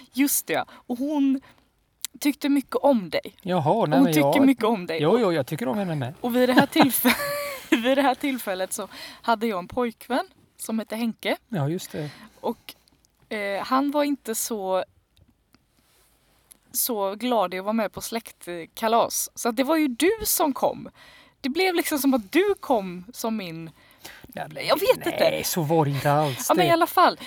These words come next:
Speaker 1: det, hon tyckte om mycket dig där och hade liksom inte träffat Henke, så det blev så här oklart lite på något sätt.
Speaker 2: Jaha.
Speaker 1: Så sen, dagen efter vi hade varit på en släkt, eh, grej,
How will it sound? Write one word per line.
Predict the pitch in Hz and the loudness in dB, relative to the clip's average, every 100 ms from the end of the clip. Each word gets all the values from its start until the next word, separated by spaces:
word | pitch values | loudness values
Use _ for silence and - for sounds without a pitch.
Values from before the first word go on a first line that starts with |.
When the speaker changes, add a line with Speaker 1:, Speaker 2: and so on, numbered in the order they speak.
| - | -12
Speaker 1:
det, | - 285 - 277 | -10 -8 -8 -10
hon | 381 | -8
tyckte | - 349 - | -6 -6 -2
om | 208 151 | -2 -2
mycket | 180 - 160 156 | -8 -8 -6 -2
dig | 147 | 0
där | 113 - | -2 -2
och | 254 | 0
hade | 285 240 | 0 -2
liksom | 240 269 269 | -4 0 0
inte | - | -2
träffat | - 285 - 220 | -8 -10 -6 -6
Henke, | - 285 180 180 | -2 -4 -4 -8
så | - | -6
det | 233 | -4
blev | 330 240 | -2 -2
så | - | -2
här | 226 - | -4 -2
oklart | 320 269 - 254 320 240 - | -4 -4 -8 -2 0 0 -2
lite | 233 - - | -6 -6 -8
på | - | -6
något | 160 170 | 0 2
sätt. | 143 | 2
Speaker 2:
Jaha. | 139 147 165 139 - - | 0 -2 -4 -8 -14 -12
Speaker 1:
Så | - 233 | -6 -2
sen, | - 302 311 - _ _ _ - - | 2 2 0 -6 _ _ _ -20 -8
dagen | 226 240 208 | -2 0 0
efter | 233 - - 330 | -6 -12 -10 -4
vi | 285 | -2
hade | 202 185 | -2 -4
varit | 226 202 202 302 - | -2 -2 -2 -6 -6
på | 339 | -4
en | 320 320 302 | -2 -4 -6
släkt, | 302 294 - _ - | -6 -8 -12 _ -10
eh, | 170 156 147 151 - - | -8 -8 -10 -12 -18 -20
grej, | - 175 185 101 | -20 -8 -6 -6